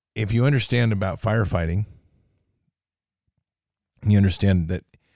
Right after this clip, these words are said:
firefighters in the forest, like when we have big forest fires, they carry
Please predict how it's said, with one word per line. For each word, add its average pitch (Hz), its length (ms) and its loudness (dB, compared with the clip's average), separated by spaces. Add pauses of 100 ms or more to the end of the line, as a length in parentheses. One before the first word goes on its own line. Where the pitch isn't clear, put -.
(140)
firefighters 110 600 0
in 90 80 0
the 87 60 -2
forest, 92 720 -2 (260)
like 82 140 -6 (720)
when 92 140 -4
we 90 80 -2
have 85 180 -2
big 90 160 -2
forest 95 400 0
fires, - 440 -8 (480)
they 101 160 0
carry 123 760 0